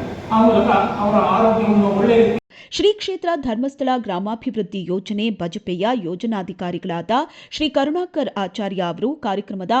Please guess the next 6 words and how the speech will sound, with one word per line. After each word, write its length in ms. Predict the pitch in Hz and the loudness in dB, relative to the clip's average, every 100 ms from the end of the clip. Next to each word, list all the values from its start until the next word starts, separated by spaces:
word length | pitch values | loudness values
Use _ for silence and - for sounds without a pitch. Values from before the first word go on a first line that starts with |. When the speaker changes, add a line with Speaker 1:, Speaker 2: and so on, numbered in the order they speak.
| 254 | -2
Speaker 2:
ಅಧ್ಯಕ್ಷತೆ 560 | 180 175 226 - 208 185 | -6 -6 -6 -6 -8 -6
ವಹಿಸಿದ್ರು. 480 | 175 175 175 165 - - _ _ - _ | -6 -8 -8 -6 -8 -10 _ _ -20 _
ಪಡುಪಣಂಬೂರು 680 | 302 370 392 381 330 277 262 | 2 2 0 -4 -2 -2 -2
ಗ್ರಾಮ 260 | 220 202 254 | 0 0 -2
ಪಂಚಾಯತ್ 480 | 262 226 226 208 190 | -4 -4 -4 -4 -6
ಅಧ್ಯಕ್ಷರಾದ 640 | 180 185 185 185 175 | -6 -6 -4 -6 -4